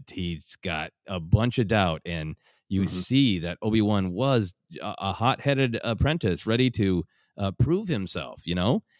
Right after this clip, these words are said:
Speaker 1: And I've often talked about how I kind of relate to Kenobi,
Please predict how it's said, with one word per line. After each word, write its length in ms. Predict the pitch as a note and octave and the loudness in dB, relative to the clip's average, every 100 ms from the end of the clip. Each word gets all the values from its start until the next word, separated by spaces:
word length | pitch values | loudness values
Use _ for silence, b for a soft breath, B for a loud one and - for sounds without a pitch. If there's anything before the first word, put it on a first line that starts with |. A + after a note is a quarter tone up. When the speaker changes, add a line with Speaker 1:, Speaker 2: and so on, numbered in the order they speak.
| b b G#2 | b b -2
Speaker 1:
And 420 | G2 F2+ F2 E2 _ _ - | 0 0 -2 -6 _ _ -6
I've 140 | A#2 | 0
often 200 | C#3+ C3+ | 2 2
talked 240 | A2 C#3+ D#3+ | 2 0 2
about 140 | G2+ | 0
how 140 | G2 G2 | 2 2
I 60 | |
kind 220 | G2 A#2 G2 | 0 0 0
of 80 | |
relate 360 | F2+ F2+ G2 A#2+ - | 0 2 2 0 -2
to 400 | A#2 G#2 F#2+ F#2 _ - | 0 0 0 -4 _ -10
Kenobi, 580 | - A2+ D#3 G#2 E2+ E2 | -4 0 0 0 0 -2